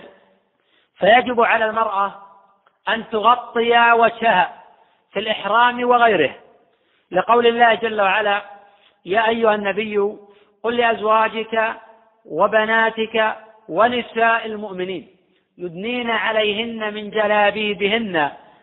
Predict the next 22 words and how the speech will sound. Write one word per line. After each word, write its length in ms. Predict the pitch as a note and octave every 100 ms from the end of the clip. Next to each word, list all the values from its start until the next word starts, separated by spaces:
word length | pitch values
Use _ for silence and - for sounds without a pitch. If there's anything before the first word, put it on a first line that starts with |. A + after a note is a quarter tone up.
| _
ذلك 680 | D3 G#3 A#3+ A#3 G#3+ G#3+ G#3+
أدنى 680 | G3+ F#3+ A#3 F#3 G#3+ G3+ G3
أن 360 | F#3+ G3 A3
يعرفن 720 | A3+ A3 F3+ G#3 A#3 A#3 A3+ A3
فلا 240 | A3+ A3+
يؤذين". 440 | G3+ E3 E3+ C#3 - _ _ _ _ _ _ _ _ -
وقد 220 | G#3 G#3+
روى 200 | A#3+ A#3+
ابن 180 | A3+ A3+
جرير 640 | A3 A3 A#3 A3 A3 G#3+
وغيره 380 | G3+ G#3 A#3 A#3
من 80 | G#3+
رواية 300 | G#3 A3 F#3
عبد 160 | F#3+
الله 160 | A3 G#3
بن 140 | G3
صالح 500 | - A3 A#3 A#3+ - - - _ -
عن 240 | D3+ A3 A3+
معاوية 400 | F#3 A3+ A3+ A3
بن 160 | G3
صالح: 260 | - G#3+ G#3+
"جلابيبهن 1080 | G#3 G#3 G3+ G#3+ G#3 F#3+ G3+ A#3 F#3 D3